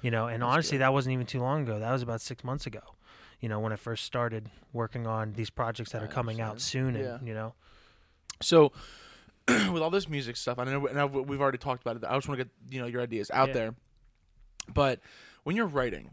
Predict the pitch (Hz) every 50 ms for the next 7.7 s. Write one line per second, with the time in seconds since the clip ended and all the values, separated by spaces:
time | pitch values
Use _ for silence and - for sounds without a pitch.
0 | - - _ _ - - 214 - 214 208 185 160 143 131 - - - - - 131
1 | - - 156 175 208 240 220 175 190 190 185 180 180 180 170 131 110 107 104 101
2 | - - 107 104 - - _ _ _ - 143 143 117 - - - - 147 165 170
3 | 180 170 175 185 175 180 175 165 160 156 143 131 - 160 139 - - - 131 117
4 | 110 131 139 151 - 180 180 180 180 175 180 170 - - - 143 139 - 143 139
5 | 135 135 131 127 131 - 151 139 131 120 143 135 135 135 127 139 127 127 123 143
6 | 135 127 127 - 143 131 120 120 120 120 - - 127 123 123 123 117 - - -
7 | 131 127 123 123 123 123 123 123 117 120 123 120 117 113